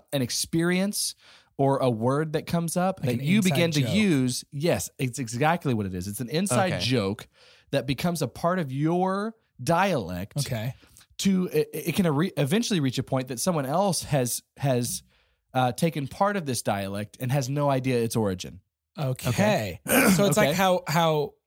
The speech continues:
Speaker 2: we used to take the consonants, the hard consonants out of words.
Speaker 1: And completely take them away.
Speaker 2: Yeah.
Speaker 1: <laughs> Which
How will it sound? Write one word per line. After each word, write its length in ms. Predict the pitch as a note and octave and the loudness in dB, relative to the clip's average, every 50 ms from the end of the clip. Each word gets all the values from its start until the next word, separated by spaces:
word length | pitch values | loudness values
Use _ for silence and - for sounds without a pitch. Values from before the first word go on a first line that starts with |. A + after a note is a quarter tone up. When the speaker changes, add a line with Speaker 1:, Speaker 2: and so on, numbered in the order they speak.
| _ - - | _ -20 -8
Speaker 2:
we 180 | D3 D3 D#3 E3 | -2 0 0 2
used 380 | D#3 D3+ D3+ D#3 - - - | 2 2 2 0 0 -2 -2
to 160 | - D#3+ D3 C3 | 0 0 0 0
take 340 | - - D#3 D3+ - - | 0 0 -2 -2 -2 -2
the 100 | - C#3 | -6 -4
consonants, 720 | - - - D3 D3 C#3+ - D#3 C#3+ C3+ A#2 A2+ - - - | -4 0 0 0 0 0 -2 -4 -4 -4 -6 -6 -8 -10 -8
the 100 | - C#3 | -6 -6
hard 260 | A#2+ - D3+ C#3+ C3+ - | -2 0 0 -2 -2 -2
consonants 520 | - D3 D3 C#3 - D3 C3 A#2 A2 - | -2 -2 -2 0 -2 -2 -2 -2 -4 -4
out 120 | G#2 G2+ G2 | -6 -6 -8
of 140 | F#2 A2+ | -8 -8
words. 320 | G#2+ F#2 D#2 C#2+ - - - | -8 -8 -8 -8 -8 -6 -4
Speaker 1:
And 220 | C3 B2+ A2+ - - | -4 -4 -4 -6 -2
completely 580 | - F3 D3+ - - E3 E3 D#3 D#3 C#3 C#3+ C3 | 0 0 0 0 -4 -2 -2 -2 -2 -2 -4 -2
take 240 | - B2+ A#2 G#2+ | 0 0 -2 0
them 140 | - A2 G#2 | -2 -2 0
away. 220 | G2 F#2 F2+ - - | 0 -2 -4 -4 -4
Speaker 2:
Yeah. 140 | - B2+ E2+ - - - - | -4 -6 -6 -6 -12 -18 -4
Speaker 1:
<laughs> 180 | - D#3 E3 | -2 0 2
Which 200 | D#3 F3+ F3 F#3 | 4 4 4 4